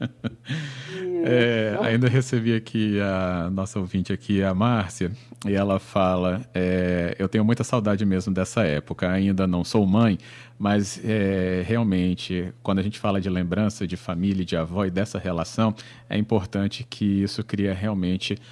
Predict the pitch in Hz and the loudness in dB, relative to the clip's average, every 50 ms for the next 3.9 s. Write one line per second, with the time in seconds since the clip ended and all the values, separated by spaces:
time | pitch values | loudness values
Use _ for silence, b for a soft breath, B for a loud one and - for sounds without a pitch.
0 | B B B - 113 104 95 - 98 98 101 - 104 98 95 95 98 107 117 135 | B B B -2 -2 -2 0 2 0 0 0 0 0 0 0 2 2 2 2 2
1 | 127 - - - - - 80 73 - - - - - B B B B B B - | 2 0 -6 -6 -4 -2 -2 -2 -2 -4 -8 -8 -8 B B B B B B -8
2 | - 101 98 98 101 101 98 92 127 131 - - 123 107 101 95 95 - - 113 | -2 0 2 2 4 2 2 2 0 -2 0 0 2 4 4 2 2 0 -2 -6
3 | - - 98 98 95 92 90 85 85 85 90 92 95 107 110 127 165 | -2 0 0 2 2 2 0 0 0 2 4 4 4 4 2 2 0